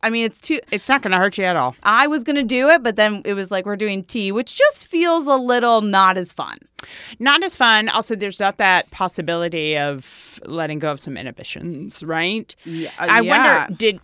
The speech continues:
Speaker 2: did you find, uh, well, maybe you'll explain this. Is
Speaker 1: Mm.
Speaker 2: he sober, or was
Speaker 1: No.
Speaker 2: he just,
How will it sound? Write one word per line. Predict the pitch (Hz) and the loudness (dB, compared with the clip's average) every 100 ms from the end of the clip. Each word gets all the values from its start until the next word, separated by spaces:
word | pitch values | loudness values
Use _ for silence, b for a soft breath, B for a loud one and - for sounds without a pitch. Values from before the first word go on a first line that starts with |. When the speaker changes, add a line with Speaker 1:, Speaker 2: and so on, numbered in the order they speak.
| 202 | -10
Speaker 2:
did | 180 180 | -8 -6
you | 220 | -8
find, | - 214 208 196 - | -2 0 0 -2 -6
uh, | |
well, | 156 165 | -6 -4
maybe | 160 147 | -6 -8
you'll | 151 147 143 - | -6 -4 -6 -8
explain | 170 - 165 147 | -12 -6 -4 -4
this. | 127 - | -6 -8
Is | - 185 180 | -2 0 0
Speaker 1:
Mm. | 170 | -4
Speaker 2:
he | 107 190 180 - | -4 -4 -6 -8
sober, | - - 190 226 381 392 349 | -6 2 2 4 2 2 2
or | 190 | 0
was | 202 | 4
Speaker 1:
No. | 208 185 | 6 6
Speaker 2:
he | |
just, | 175 175 | 6 0